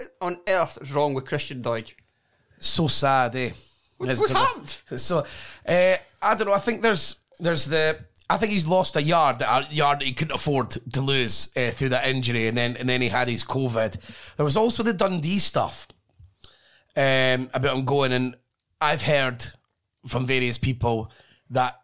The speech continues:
Speaker 2: he was offered out to Dundee, and Hibs were happy for him to
Speaker 1: Right.
Speaker 2: leave in January, and he was shocked. Obviously, he just signed a new deal,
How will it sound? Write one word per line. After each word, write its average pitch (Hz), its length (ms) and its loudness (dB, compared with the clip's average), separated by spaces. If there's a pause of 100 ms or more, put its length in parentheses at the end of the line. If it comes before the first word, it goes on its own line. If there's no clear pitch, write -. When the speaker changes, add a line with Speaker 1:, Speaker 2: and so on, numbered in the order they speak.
Speaker 2:
he 135 100 -6
was 135 300 2
offered 120 340 -2
out 110 220 -6
to 127 80 -6
Dundee, 110 500 -4
and 123 180 -2
Hibs 135 240 -4
were 131 80 -4
happy 127 280 -2
for 123 160 -4
him 110 120 -2
to 123 100 -2
Speaker 1:
Right. 123 120 0
Speaker 2:
leave - 160 -6 (340)
in 143 140 -6
January, 151 380 0
and 135 160 -2
he 135 140 0
was 131 160 -2
shocked. - 520 0
Obviously, 127 220 -2
he 123 40 -2
just 117 200 0
signed 127 220 0
a 120 40 -2
new 120 160 0
deal, 117 420 -2